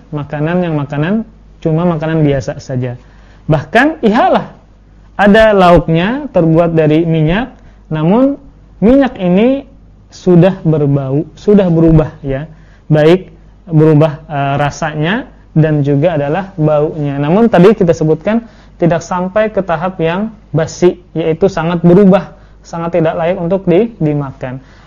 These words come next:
Ada perubahan sedikit pada rasanya, ada juga perubahan dari baunya, namun masih layak untuk di-, dimakan.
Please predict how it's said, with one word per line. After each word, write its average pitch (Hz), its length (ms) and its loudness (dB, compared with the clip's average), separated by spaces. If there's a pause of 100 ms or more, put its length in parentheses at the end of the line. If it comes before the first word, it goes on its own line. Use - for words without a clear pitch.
Ada 247 240 4
perubahan 185 480 4
sedikit 170 440 0
pada 151 240 -2
rasanya, 135 600 -10 (240)
ada 185 240 4
juga 208 240 4
perubahan 190 560 0 (320)
dari 165 480 0
baunya, 151 600 -2
namun 190 320 0
masih 185 280 -2
layak 180 280 -2
untuk 185 240 -4
di-, 214 360 0
dimakan. 139 600 -6